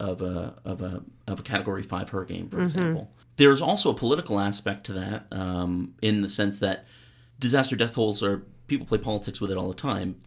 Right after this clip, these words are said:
Speaker 1: Trump is just the latest iteration of that,
Speaker 2: Mm.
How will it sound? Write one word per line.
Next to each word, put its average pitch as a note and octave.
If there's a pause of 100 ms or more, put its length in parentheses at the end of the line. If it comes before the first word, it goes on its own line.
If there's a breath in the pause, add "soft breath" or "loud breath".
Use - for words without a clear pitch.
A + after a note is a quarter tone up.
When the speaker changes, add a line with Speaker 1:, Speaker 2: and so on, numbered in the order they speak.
(100)
Speaker 1:
Trump A2+
is - (100)
just -
the G2+
latest G2
iteration G#2
of F2+
that, F#2+
Speaker 2:
Mm. D3+